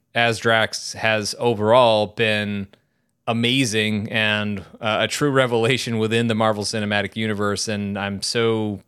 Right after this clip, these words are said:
thankful for the performances that he has given throughout all of these movies, 'cause I think he's done a great job of taking a character who is, who can be very silly and hilarious, but also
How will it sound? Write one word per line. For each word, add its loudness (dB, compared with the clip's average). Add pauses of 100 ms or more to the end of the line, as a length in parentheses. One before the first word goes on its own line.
(200)
thankful 2
for 0
the -2
performances -2
that -2
he -6
has -4
given 0
throughout 2
all 0
of -4
these -6
movies, 0
'cause -4
I 0
think -6
he's -8
done -2
a -6
great -4
job 0
of -6
taking -6
a -4
character -4
who -6
is, 0 (420)
who -4
can -2
be -2
very 2
silly -2
and -6
hilarious, 2
but -6
also 2